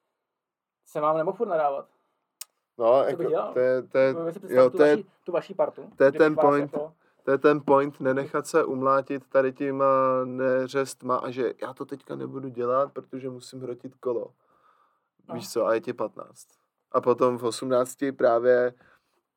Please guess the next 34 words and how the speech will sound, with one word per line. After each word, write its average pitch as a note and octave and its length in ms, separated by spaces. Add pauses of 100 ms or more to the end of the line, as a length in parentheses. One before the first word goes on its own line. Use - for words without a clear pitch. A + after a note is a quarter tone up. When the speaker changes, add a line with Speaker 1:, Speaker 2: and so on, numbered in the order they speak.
Speaker 2:
teprv B2 360
začínají A2+ 520
jako A2 260
pořádně G#2+ 440
ty A2 120
bomby, G#2+ 500
jako A2 300
co G#2+ 160
se A#2 100
Speaker 1:
Hmm. A2+ 100
Speaker 2:
týče, F3 380
že B2 80
jo, A2+ 180
chlastů A#2 520
a A2+ 60
tak. A#2 280 (520)
A A#2 100
ty A#2+ 340 (140)
už A#2+ 160
v - 40
sobě A#2+ 240
nebudeš A#2+ 360
mít G#2+ 180
ten G#2 160
morál. G2+ 360 (800)
Víš, G#2+ 200
co G#2+ 140
se A2 120
Speaker 1:
Mhm. G2 100
Speaker 2:
prostě... G#2+ 380 (1160)
Protože A2 320
jsi A2+ 180
ho A#2 60
vy-, A2 160